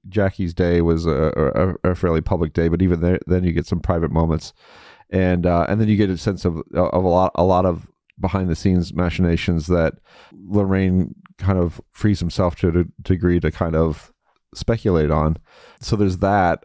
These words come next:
And I, I just think, I think the intimacy, the focus on, on the intense focus on one character. I mean, I think, you know, No gets a little bit, go-, goes a little bit more outside the scope than Jackie and Spencer. Jackie and Spencer are just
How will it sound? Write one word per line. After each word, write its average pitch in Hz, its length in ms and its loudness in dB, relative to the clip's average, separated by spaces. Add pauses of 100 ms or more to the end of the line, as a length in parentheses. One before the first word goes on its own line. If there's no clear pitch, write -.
And 127 180 2
I, 147 140 -2
I - 20 -2
just 196 160 -4
think, 202 120 0
I 160 40 0
think 220 180 -4
the - 160 0
intimacy, 110 800 2 (300)
the 98 100 -2
focus 113 500 -2
on, 95 320 0
on 92 280 -2 (100)
the 98 180 2
intense 98 400 -2
focus 98 400 -2
on 90 200 -2
one 90 280 0
character. 87 560 0
I 87 60 0
mean, 101 120 0
I 98 40 0
think, 113 220 -4 (380)
you 110 100 0
know, 101 160 2 (120)
No 131 280 4
gets 117 220 -4
a 104 40 2
little 101 220 4
bit, 92 220 2 (300)
go-, 110 240 -2
goes 107 200 2
a 98 40 0
little 101 140 2
bit 98 240 0
more 98 260 2
outside 87 640 0
the - 80 0
scope 82 580 -4
than 78 480 -2
Jackie 87 300 0
and 71 100 -2
Spencer. 87 360 0
Jackie 98 220 0
and 82 80 -4
Spencer 87 280 -2
are 80 120 0
just 78 300 -6